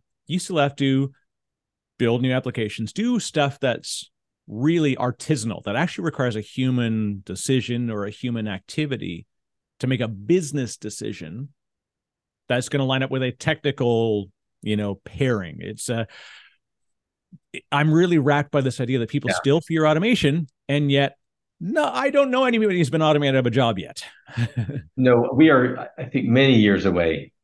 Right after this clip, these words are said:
Speaker 2: before automation truly takes over the, the full scope of cloud management. And in fact, I'm not even sure it's possible. Uh,
Speaker 1: Right.
Speaker 2: no matter
Speaker 1: If
Speaker 2: how
Speaker 1: anything,
Speaker 2: many
Speaker 1: I think you're actually automating into a better opportunity. Like, I, I look for that.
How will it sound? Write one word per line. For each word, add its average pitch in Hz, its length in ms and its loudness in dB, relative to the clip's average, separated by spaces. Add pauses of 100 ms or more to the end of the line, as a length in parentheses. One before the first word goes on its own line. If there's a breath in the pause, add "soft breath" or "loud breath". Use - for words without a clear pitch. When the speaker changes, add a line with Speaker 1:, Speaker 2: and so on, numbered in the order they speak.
(180)
Speaker 2:
before 104 420 0
automation 104 460 4
truly 113 340 0
takes 104 300 -2
over 101 260 2
the, 98 300 -4
the 92 180 -10 (160)
full 135 420 6
scope - 540 0 (440)
of - 260 -2
cloud 101 560 4 (140)
management. 95 520 -2 (180)
And 107 200 0
in 107 140 -2
fact, 113 200 4
I'm 117 100 4
not 113 120 4
even 104 180 2
sure 98 140 0
it's - 100 -8
possible. 82 520 -4 (680)
Uh, - 60 -10
Speaker 1:
Right. 131 120 2
Speaker 2:
no - 60 4
matter 104 140 6
Speaker 1:
If - 60 8
Speaker 2:
how 220 60 8
Speaker 1:
anything, 262 200 4
Speaker 2:
many 180 40 4
Speaker 1:
I 156 40 2
think 175 160 0
you're 151 120 4
actually 147 200 2
automating 143 640 2
into 180 500 2
a 131 40 2
better 135 300 2
opportunity. 123 420 -2
Like, 131 200 -2
I, 160 340 2
I 147 220 2
look 147 260 0
for 139 240 2
that. 127 240 2